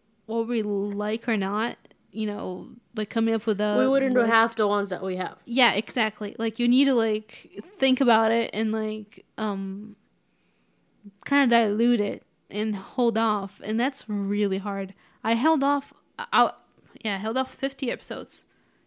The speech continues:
Speaker 1: to do my big one, which
Speaker 2: Yeah.
Speaker 1: I'm never gonna say before. Th-, there's not even gonna be a teaser on that one ever,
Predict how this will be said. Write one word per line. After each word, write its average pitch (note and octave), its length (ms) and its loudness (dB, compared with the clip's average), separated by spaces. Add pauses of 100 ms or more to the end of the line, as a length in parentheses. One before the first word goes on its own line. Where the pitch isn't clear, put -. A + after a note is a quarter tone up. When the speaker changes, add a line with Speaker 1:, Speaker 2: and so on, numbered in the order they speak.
(100)
Speaker 1:
to A#3+ 140 -2
do A#3 180 0
my A3 240 -2
big G#3 280 -4
one, - 280 -12 (1300)
which A3 220 -4
Speaker 2:
Yeah. A#3+ 60 0
Speaker 1:
I'm A#3 180 4
never A3 240 0
gonna G#3+ 220 -2
say A3 420 -4
before. A3 760 -2 (140)
Th-, - 240 -12
there's C#4 240 -4
not F4 140 2
even F4+ 140 4
gonna C#4 120 4
be B3 100 2
a A#3 40 2
teaser A#3+ 540 0 (180)
on A3 140 0
that G#3+ 180 2
one G#3 340 -2
ever, G#3 400 -4